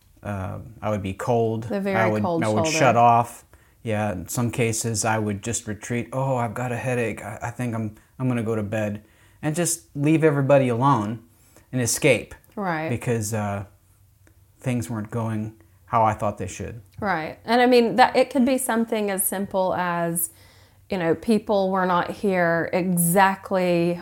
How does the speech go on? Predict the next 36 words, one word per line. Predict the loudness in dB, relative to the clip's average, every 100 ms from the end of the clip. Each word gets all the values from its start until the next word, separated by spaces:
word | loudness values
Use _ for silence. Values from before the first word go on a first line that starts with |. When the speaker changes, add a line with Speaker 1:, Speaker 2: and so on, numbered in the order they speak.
| -4
Speaker 2:
on | -2 0 -2
time. | 0 0 0 0 -2 -2
They | 0 0
were | 2 -2
a | -4
few | -4
minutes | -2 -2 -4 -4
early. | 0 2 2 0 -4 -16 -20 _
They | 0
were | 2 2
a |
few | 0 -2
minutes | -2 -2 -6 -4
late. | 0 2 0 -2 -6 -2
Speaker 1:
Yeah, | 2 2 0
and | 2
I | 4
would | 4
build | 4 2 4
up | 2 0
this | -4
scenario. | -2 -2 0 0 -2
How | -4 -4 -4
can | -2 0
they | 2
be | 2 0
so, | -2 0 2 4 2 -4 -20 -20 -20 -20 -20 -20 -8
uh, | -2 0 0 -4 -8 _ -14 2
insensitive | 4 4 4 4 2 -2 -2 -2
to | -4 0
me? | 2 2 6 10
Speaker 2:
<laughs> | 8 8 2 2 -6 -8 -10 -10 -2
Speaker 1:
How | 4 6
I've, | 6 4 2 0
I've | 0
taken | 0 0 0 0 -2 -4